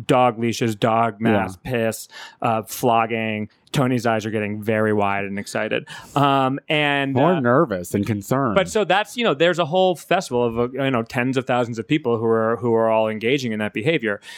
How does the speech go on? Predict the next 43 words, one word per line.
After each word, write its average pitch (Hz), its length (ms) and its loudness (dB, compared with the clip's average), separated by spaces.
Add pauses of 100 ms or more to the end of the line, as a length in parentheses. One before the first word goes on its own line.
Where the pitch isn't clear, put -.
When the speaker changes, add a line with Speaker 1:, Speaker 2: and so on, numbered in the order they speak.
(140)
Speaker 1:
So, 143 580 2
you 262 100 0
know, 165 220 2 (100)
eh, 214 240 2
a 180 120 -2
couple 156 200 0
get 139 140 0
pepper 117 160 0
sprayed. 113 240 0
What 101 40 -2
are 98 40 -2
you 87 120 -6
gonna 78 100 -12 (100)
do? - 100 -2
Speaker 2:
It 170 60 4
was 175 140 4
fun 180 160 4
to 208 80 0
Speaker 1:
<laughs> - 60 -10
Speaker 2:
see 202 100 2
you 180 80 6
do 156 140 2
comedy. 139 680 0
Speaker 1:
Oh, 180 80 4
thanks. 180 320 0
I'm 123 80 -2
very 123 160 4
funny. 107 340 -4
Speaker 2:
Uh, 143 520 4
yeah. 185 140 4 (280)
<laughs> 175 240 0
Shut 165 400 2
up. 110 220 0 (340)
Uh, 170 540 4 (160)
can 185 100 -4
we 190 140 4
talk 311 260 -2
about 330 180 6
your 175 120 2
headliner 180 440 2
real 214 160 6
quick? 226 280 0 (580)
Speaker 1:
Okay. 135 320 2